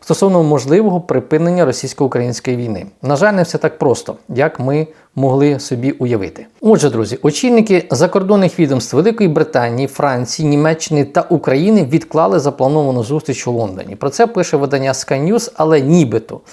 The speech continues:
Сибіга летить до Лондона впродовж кількох годин, ми про це дізнаємося. Чому, власне, така сталася ситуація?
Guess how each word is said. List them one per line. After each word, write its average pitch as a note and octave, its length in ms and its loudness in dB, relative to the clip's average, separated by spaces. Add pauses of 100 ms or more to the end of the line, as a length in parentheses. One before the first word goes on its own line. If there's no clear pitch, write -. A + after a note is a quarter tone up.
(260)
Сибіга D3+ 480 0
летить C#3+ 340 0
до C3+ 100 0
Лондона E3+ 400 0
впродовж C3 360 -2
кількох A#2 320 -4
годин, C#3 260 0
ми C3+ 120 -2
про A#2 120 -4
це A#2 160 -4
дізнаємося. G#2+ 680 -10 (920)
Чому, A3 280 4
власне, A#3+ 460 2
така E3+ 460 0 (120)
сталася D#3 500 0
ситуація? B2+ 800 -2